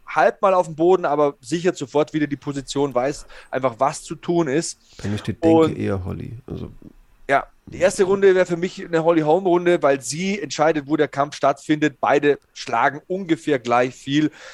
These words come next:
Speaker 1: Okay, da sind ein paar Backpfeifen von Vieira dabei und ein paar kurze Schläge von Holm am Zaun,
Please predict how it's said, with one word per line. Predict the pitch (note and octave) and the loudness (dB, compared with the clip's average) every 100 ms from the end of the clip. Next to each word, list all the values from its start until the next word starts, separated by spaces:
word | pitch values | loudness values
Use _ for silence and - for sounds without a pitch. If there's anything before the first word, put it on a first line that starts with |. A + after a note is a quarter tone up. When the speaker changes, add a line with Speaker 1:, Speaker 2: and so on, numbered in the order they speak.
| - _ _ _ | -20 _ _ _
Speaker 1:
Okay, | - C#3 D3 | -6 -2 2
da | C3+ | 2
sind | C3 D#3 | 0 -4
ein | |
paar | A#2+ A#2+ | -4 0
Backpfeifen | C3 D3+ - D#3+ D#3 F3 F3+ E3 | -2 -2 -2 2 4 2 -4 -4
von | D3+ C#3+ | -2 -2
Vieira | A#2+ B2 D#3+ D#3 | 0 4 6 6
dabei | C#3+ B2 B2+ C3+ D3 | 4 4 4 6 6
und | C#3+ C3 B2+ C#3 | 2 -2 -8 -8
ein | C3 | -8
paar | A#2+ C3 B2+ | -2 0 0
kurze | - D#3+ E3+ - D3 | 0 2 2 -2 -6
Schläge | - C3 C#3+ D3 | -2 0 0 -2
von | - C3 | -8 -4
Holm | B2 D3 | -2 0
am | C3+ B2+ | -2 -4
Zaun, | - B2+ C#3+ | -2 0 -2